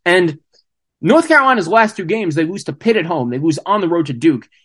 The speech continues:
While they've been a little bit better in A C C play, A, the A C C as a conference, I know it's gonna get eight or nine tournament teams. I don't think the league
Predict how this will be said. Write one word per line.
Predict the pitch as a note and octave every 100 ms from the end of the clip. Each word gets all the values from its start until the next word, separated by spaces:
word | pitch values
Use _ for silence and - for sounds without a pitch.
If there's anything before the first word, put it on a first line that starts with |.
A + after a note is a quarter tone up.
| _
While | E3 G#3+
they've | A#3
been | G3+ A#3+
a |
little | G3 D4 F4+
bit | C4+ C#3+
better | E3+ G#3+
in | F#3+
A | F#3
C | F3 D#3+
C | D3+ C#3
play, | C#3+ C#3+ D#3 C#3+ _ _ -
A, | G3+
the | A3+ F#3 F3
A | G#3
C | G#3
C | E3+ F#3+
as | F3+
a | D3+
conference, | C#3+ D#3+ D#3+ D#3
I | C#3
know | C3+ D#3
it's | E3+
gonna | - D3+
get | C3+ D3+ D3
eight | D3+
or | D#3
nine | D3 C#3+
tournament | C#3 C3+ C#3 C3+
teams. | C#3 C#3+ B2 _
I | C#3+
don't | F#3+ F#3
think | F#3+
the | C#3+
league | C3+ C#3+ D3+ C3+